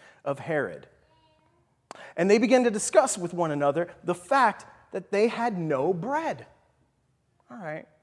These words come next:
connection, yeast. We only have one loaf. Jesus is obviously talking about lunch. "And Jesus, aware of this, responds to them." And he responds to them with, like, a staccato of questions. It's one right after another, right?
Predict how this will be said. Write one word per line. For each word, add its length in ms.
connection, 540
yeast. 520
We 80
only 160
have 100
one 260
loaf. 380
Jesus 360
is 100
obviously 380
talking 260
about 180
lunch. 380
"And 140
Jesus, 640
aware 400
of 100
this, 320
responds 460
to 100
them." 160
And 80
he 80
responds 380
to 80
them 160
with, 120
like, 160
a 60
staccato 680
of 140
questions. 480
It's 160
one 240
right 180
after 340
another, 380
right? 220